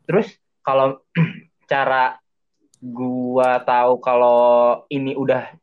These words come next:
cukup gitu loh, kayak, "Ah, udah, gue nggak bisa lagi," gitu. Itu ada nggak sih?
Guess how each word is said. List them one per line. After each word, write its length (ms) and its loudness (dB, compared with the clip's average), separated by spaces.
cukup 400 -4
gitu 160 -2
loh, 100 0
kayak, 300 -2
"Ah, 160 -2
udah, 280 -2
gue 140 -4
nggak 180 0
bisa 160 -6
lagi," 440 -2
gitu. 160 -12
Itu 160 -4
ada 200 0
nggak 200 -4
sih? 240 -8